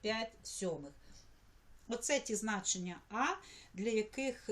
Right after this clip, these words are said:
корені належать відрізку від мінус одиниці до двох. Якщо у відповідь ми маємо записати, е, зна-, суму цілих значень на цьому проміжку, то ми скажемо.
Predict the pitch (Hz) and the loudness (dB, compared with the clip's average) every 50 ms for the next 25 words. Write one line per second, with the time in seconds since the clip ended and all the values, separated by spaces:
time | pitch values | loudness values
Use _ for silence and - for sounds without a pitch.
0 | 208 196 - - 208 202 208 208 247 339 349 269 214 202 208 226 226 - 247 - | 0 0 0 0 0 2 2 2 2 2 2 2 2 2 0 0 -2 -2 -4 -4
1 | 214 196 175 214 233 254 247 - - - 202 190 202 175 190 220 220 214 208 - | -4 0 0 2 2 0 -2 -2 -6 -4 -2 -2 -2 0 0 -2 -2 -2 -4 -4
2 | 196 180 160 170 180 185 180 180 - 175 160 170 175 151 135 139 131 123 - - | -6 -6 -4 -4 -4 -4 -4 -6 -8 -8 -6 -6 -6 -6 -6 -8 -8 -10 -12 -18
3 | - - - - - - - - - - - - - - - 196 269 294 - - | -20 -20 -20 -20 -20 -20 -20 -20 -20 -20 -20 -20 -16 -6 2 4 4 4 6 6
4 | - 403 415 381 - 277 285 240 - - - 165 156 160 147 - 196 226 269 269 | 10 10 10 10 8 4 2 0 -2 -6 -8 -8 -6 -6 -6 -2 0 2 4 6
5 | 285 294 285 285 262 254 247 - 247 247 247 240 - - 240 226 196 - - - | 6 6 6 4 2 0 2 2 2 2 4 2 4 4 4 4 2 0 -2 -8
6 | 180 175 - - - - - - - - - - 185 185 180 180 170 165 196 220 | -8 -8 -8 -12 -20 -20 -20 -20 -20 -20 -16 -8 -4 -2 0 0 0 0 2 4
7 | 254 254 247 - - 196 190 - - - 311 294 220 202 185 180 175 160 - - | 6 6 4 4 2 0 0 0 0 0 2 2 2 2 2 2 -2 -4 -8 -12
8 | - - - - - 285 262 226 196 175 165 175 185 202 208 196 180 - - - | -16 -8 0 2 4 6 6 6 6 4 2 0 0 0 0 0 0 0 -2 -4
9 | 175 165 175 - - - 190 170 175 180 - 302 320 349 349 359 349 339 - - | -2 -4 -6 -4 -2 -2 -2 0 -2 -4 -4 -2 0 0 0 0 0 -2 -4 -4
10 | 339 339 339 - - 247 277 302 320 294 220 233 262 254 - - - - - - | -6 -6 -4 2 6 8 8 8 6 4 2 0 0 -2 -2 -4 -4 -6 -6 -6
11 | - - - - | -8 -12 -14 -14